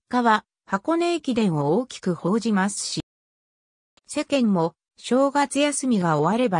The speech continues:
忘れてしまうもんです。どうやったもん勝ちで、民放トップ、関西系テレビ局の底力か。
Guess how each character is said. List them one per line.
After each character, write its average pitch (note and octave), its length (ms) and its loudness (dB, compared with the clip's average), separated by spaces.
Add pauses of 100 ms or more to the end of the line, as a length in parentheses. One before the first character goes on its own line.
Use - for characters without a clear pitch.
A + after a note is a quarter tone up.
忘 D3 220 -4
れ C4+ 120 0
て C#4 100 -4
し B3+ 140 -4
ま A#3+ 120 2
う B3 80 0
も B3 160 0
ん G#3 80 2
で D#3 160 -2
す。 - 220 -14 (240)
ど C#4 180 2
う F4 80 2
や B3+ 100 0
っ G#3 40 -4
た - 180 -4
も G#3+ 160 2
ん A3 60 -2
勝 G#3+ 180 -6
ち G#3 200 -6
で、 E3+ 180 0 (240)
民 G#3 280 0
放 D4+ 200 0
ト D4 140 -6
ッ C#4 60 -10 (100)
プ、 - 180 -6 (240)
関 A#3+ 260 -2
西 C#4 240 -4
系 C4 260 -2
テ A#3 140 0
レ C#4 160 2
ビ C#4+ 140 -4
局 C4 260 -2
の F#3+ 140 0
底 F3+ 280 -6
力 G3+ 380 -2
か。 C#3 240 -8